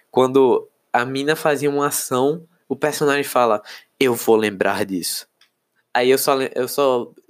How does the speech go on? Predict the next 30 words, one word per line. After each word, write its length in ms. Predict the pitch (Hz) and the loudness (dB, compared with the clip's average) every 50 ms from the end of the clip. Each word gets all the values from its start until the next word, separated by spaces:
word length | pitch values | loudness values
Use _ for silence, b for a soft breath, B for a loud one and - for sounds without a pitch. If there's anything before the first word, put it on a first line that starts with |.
| _ - | _ -4
tava 220 | - 139 147 156 | -2 -2 -2 -2
esperando 440 | 165 170 - - 165 156 143 135 127 | -4 -6 -4 -2 -2 0 0 -2 -2
a 80 | 127 127 | -4 -4
Netflix 400 | 123 120 120 120 - 131 127 - | -4 -4 -6 -6 -8 -8 -8 -6
botar, 400 | 131 131 131 - 123 107 95 - B B B B B B | -4 -4 -4 -2 -2 -2 -2 -4 B B B B B B
"Tal 180 | - 147 156 151 | -4 -2 -2 0
personagem 580 | - 151 147 - 151 135 127 120 127 139 143 | -2 -2 -2 -2 -4 -2 -2 0 0 -2 -2
lembrará 540 | 135 131 131 127 123 127 131 127 127 131 131 | -2 -4 -4 -2 -2 -2 0 0 0 -2 -2
disso. 440 | 127 120 104 98 95 - - - _ _ - | -4 -4 -6 -8 -8 -8 -12 -14 _ _ -6
Não 140 | 120 127 139 | -2 -2 -2
se 140 | - - 156 | 0 -2 -2
esquecerá." 680 | - - - 139 135 - 151 135 120 107 101 107 - _ | -2 0 0 0 0 2 0 0 0 0 -2 -4 -6 _
Não 100 | - 120 | -12 -8
sei 160 | 117 - 127 120 | -4 -2 -2 -2
o 80 | 120 | -2
que, 200 | - - 113 107 | -4 -6 -4 -4
blá, 180 | 113 113 107 110 | -2 0 0 0
blá, 80 | 113 110 | 0 -2
blá. 220 | 110 107 95 - _ B B B B B B B B B B B B B _ _ _ _ - | -2 -4 -6 -6 _ B B B B B B B B B B B B B _ _ _ _ -4
Ai, 420 | 123 127 131 135 131 127 120 113 | -2 0 0 0 0 0 0 0
ai. 260 | 107 107 107 110 _ _ _ _ _ _ _ _ _ - | -2 -2 -4 -8 _ _ _ _ _ _ _ _ _ -8
Só, 240 | - - 170 165 165 - | -4 -2 -2 -2 -4 -4
só, 180 | - - - - - - | -6 -4 -4 -4 -4 -4
no 180 | 160 160 160 165 | -4 -4 -2 -2
primeiro, 380 | 180 170 165 160 160 - 135 | -2 -2 0 0 2 2 0
o 40 | 143 | 0
primeiro 320 | - 165 160 175 185 180 | -2 -2 -2 0 -2 -2
episódio 220 | 180 156 156 151 147 | 0 2 2 2 2
devia 160 | 143 151 147 | 2 0 0
aparecer, 500 | 147 - 131 147 147 - - 120 - | 0 2 0 0 0 0 0 -2 -2